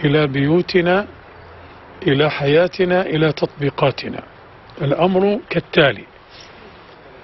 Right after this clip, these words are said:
الله جلت قدرته تبارك وتعالى في سورة الزخرف سمى القرآن رحمة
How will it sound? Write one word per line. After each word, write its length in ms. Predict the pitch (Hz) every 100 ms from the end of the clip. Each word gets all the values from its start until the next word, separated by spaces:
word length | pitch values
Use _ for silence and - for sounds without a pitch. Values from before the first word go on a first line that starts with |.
| - - - - -
الله 560 | 156 170 208 196 208 196
جلت 420 | 143 185 175 156
قدرته 680 | - 147 160 180 185 180 185
تبارك 480 | - 143 170 160 -
وتعالى 800 | 147 135 143 131 156 165 170 196 - - - - - - - - - - -
في 120 | 156
سورة 440 | 127 180 180 165 151 156
الزخرف 760 | 131 139 110 156 - 175 196 - - - - - - - - -
سمى 560 | 175 170 165 165 165 170 - - - - -
القرآن 680 | 165 143 165 151 - 165 151
رحمة 520 | 143 160 - 151 151